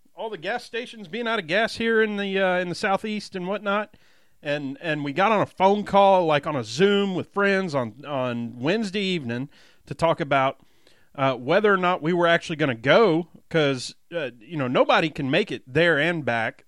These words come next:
based on how much gas they had. And so I, I, I killed 'em with math. Like, how many, how many stations do you expect there to be? How many blah, blah, blah, blah, blah, you know, all this stuff. Now let's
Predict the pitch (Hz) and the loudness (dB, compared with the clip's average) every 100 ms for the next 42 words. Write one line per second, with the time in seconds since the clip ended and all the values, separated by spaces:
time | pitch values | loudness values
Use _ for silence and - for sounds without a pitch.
0 | - 143 147 156 131 139 127 139 135 - | -6 -4 -2 -4 -2 -2 -2 -2 -2 -2
1 | 107 208 214 113 117 - _ _ _ _ | -4 0 0 0 -6 -14 _ _ _ _
2 | - 147 - 147 202 185 135 143 143 147 | -8 -8 -4 -2 0 0 -2 -2 -2 -4
3 | - 226 262 220 - 185 110 - - _ | 0 0 2 -2 -2 -2 -2 -8 -20 _
4 | _ 160 127 123 120 _ - 240 247 214 | _ -10 -4 -4 -4 _ -4 -2 0 0
5 | 202 - _ _ _ _ 196 226 214 - | -2 -6 _ _ _ _ -2 0 -2 0
6 | 202 - 170 143 120 - 220 196 190 160 | 0 0 -6 -6 -8 -6 -2 -2 -4 -4
7 | 165 165 160 175 156 151 143 147 147 139 | -2 -2 -2 -4 -2 -2 -2 -2 -2 0
8 | 156 156 143 127 143 170 147 - 139 135 | 0 0 0 0 2 2 0 -4 -4 -4
9 | _ _ _ - 180 226 180 - | _ _ _ -2 2 2 0 -6